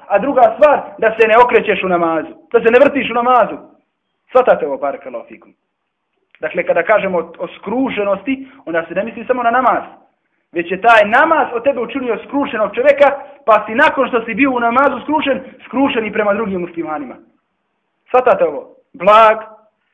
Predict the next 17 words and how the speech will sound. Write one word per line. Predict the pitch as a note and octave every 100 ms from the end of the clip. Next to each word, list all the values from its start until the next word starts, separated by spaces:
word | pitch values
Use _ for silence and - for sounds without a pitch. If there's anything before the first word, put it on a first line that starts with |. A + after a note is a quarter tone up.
| _ _ _
i | C#4 C4+ C4+ - - -
od | A#3 -
koristi. | D#4+ G#3 - - - _ _ _ _ _
Shvatate | - C4+ G#3+ F#3+
ovo, | E3+
barakallahu | D3+ D3 C3+ C3+ A#2
fikum? | A#2 - _ -
Elhamdulillahi, | E3+ G3+ E3+ F#3+ F#3 F3+ - _ _ -
rabbil | F3+ F3+ D3+
alemin. | C3+ A2 G2+ _ _ G#2+ _ _ _ _ _ _ _ -
Halas. | G3+ E3 - - - - _ _ _ -
E, | F#3 F#3 F#3+ F3+ - - _ _ _ _ _ _ _ _ _ _ _ _ _ _
sljedeće | A3 B3 - G3 G3+ -
poglavlje | A#3 G#3 F#3+ G3+
jeste | A3 - F#3
babu, | A3 G#3+ F#3+ A3 - - - -
e, | F#3 F#3 F#3